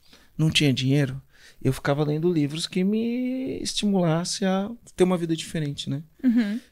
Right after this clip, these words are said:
Speaker 1: Então, desde cedo eu comecei a ler alguns livros. Entre os livros que eu comecei a ler muito cedo, tem um que ele é marcante.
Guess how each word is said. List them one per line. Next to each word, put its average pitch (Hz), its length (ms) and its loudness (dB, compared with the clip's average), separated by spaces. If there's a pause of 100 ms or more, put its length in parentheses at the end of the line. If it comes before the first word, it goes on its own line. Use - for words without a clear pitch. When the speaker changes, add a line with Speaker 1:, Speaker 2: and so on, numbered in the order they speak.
(100)
Speaker 1:
Então, 143 300 -2
desde 156 260 -2
cedo 147 240 -2
eu 147 40 -6
comecei 151 400 -2
a 147 40 0
ler 151 220 0
alguns 160 540 -2
livros. 135 600 -4 (380)
Entre 285 380 2
os 185 140 2
livros 151 300 2
que - 100 -6
eu 135 60 -4
comecei 139 400 -4
a 135 40 -4
ler 135 160 -4
muito 160 420 -4
cedo, - 420 -2 (680)
tem 180 140 8
um 202 100 2
que - 140 -4
ele 202 80 8
é - 20 8
marcante. - 760 -2